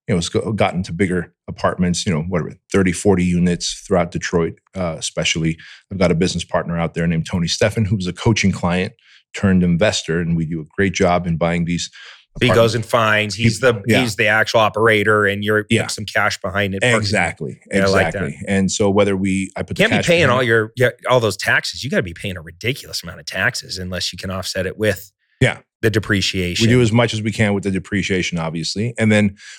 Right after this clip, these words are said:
Speaker 1: where businesses are concerned, um, get this, I, so when I charge a hundred thousand dollars for a year of coaching, allows me to not only help an entrepreneur scale their business, but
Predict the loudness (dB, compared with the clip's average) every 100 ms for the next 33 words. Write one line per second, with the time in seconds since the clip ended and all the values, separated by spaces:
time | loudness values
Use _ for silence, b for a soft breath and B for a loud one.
0 | _ 0 4 2 4 0 0 -4 -6 -8
1 | -8 -8 -10 -12 _ -2 0 0 -4 -6
2 | -2 0 0 -2 -2 -2 0 0 -4 _
3 | _ _ _ -4 -2 0 0 0 2 2
4 | 2 2 0 0 2 0 -2 -4 -6 -6
5 | -10 -4 -4 -4 -6 -8 -10 _ _ _
6 | _ _ -4 -2 -2 0 0 0 -2 -2
7 | 0 -2 -4 -2 -2 -2 -4 -6 -6 -10
8 | -10 -8 -6 -4 -4 -2 0 0 0 -2
9 | -4 -10 _ _ _ _ 2 2 0